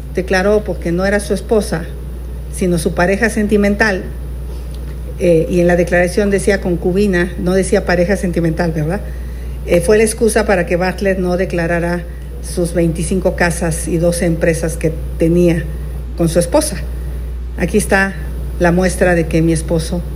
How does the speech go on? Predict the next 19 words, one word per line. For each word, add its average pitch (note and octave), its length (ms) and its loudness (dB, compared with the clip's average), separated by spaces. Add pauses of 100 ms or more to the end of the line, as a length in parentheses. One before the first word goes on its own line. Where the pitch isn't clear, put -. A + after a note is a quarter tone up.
(440)
y F3+ 60 2
la E3+ 80 6
empresa E3 320 2
está E3+ 160 0
declarada. D#3 400 0 (440)
Y A3+ 140 4
esa, F4 360 2 (320)
le G#3+ 120 4
metieron B3+ 440 4
millones B3+ 440 4
de A#3+ 100 4
pesos G3+ 480 2 (480)
para F#3+ 220 4
dar G3 120 6
esa G#3 180 0
noticia F#3 380 0
falsa, G3 440 0
a G3 80 0
pesar B3 400 2